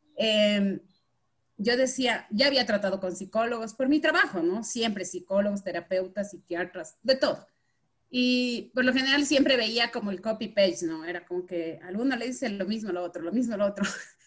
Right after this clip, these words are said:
Y yo decía, "¿Para qué voy si yo ya sé lo que me van a decir?".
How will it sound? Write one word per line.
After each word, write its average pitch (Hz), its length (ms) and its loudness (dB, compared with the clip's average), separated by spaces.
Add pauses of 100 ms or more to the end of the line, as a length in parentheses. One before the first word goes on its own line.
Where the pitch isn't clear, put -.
(100)
Y 254 120 -4
yo 254 100 4
decía, 269 400 2 (460)
"¿Para 262 320 2
qué 285 120 6
voy 311 380 6
si 247 180 0
yo 254 140 4
ya 277 240 4
sé 294 200 2
lo 277 120 0
que 226 80 -8
me 220 100 -8
van 240 180 -4
a 226 100 0
decir?". 220 580 -2